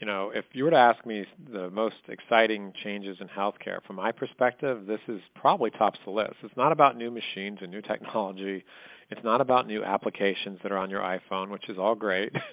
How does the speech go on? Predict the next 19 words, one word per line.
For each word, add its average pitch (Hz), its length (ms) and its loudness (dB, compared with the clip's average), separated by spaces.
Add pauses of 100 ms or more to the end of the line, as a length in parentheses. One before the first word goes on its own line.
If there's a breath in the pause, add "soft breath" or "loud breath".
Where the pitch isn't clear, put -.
(120)
<laughs> - 320 -18
We've 107 100 -8 (100)
seen 117 140 -4
those 110 240 0
talks. 113 320 6
I'm 104 160 -4
sure 104 100 2
you 101 120 0
have 104 200 4 (120)
too. 95 300 2 (560 loud breath)
But 110 340 6
the 104 320 2 (160)
trend 147 240 2
towards 107 160 -2
patient 110 360 -2
experience 90 600 -8
is 87 160 -14
just 92 120 -10 (120)
huge. 87 280 -8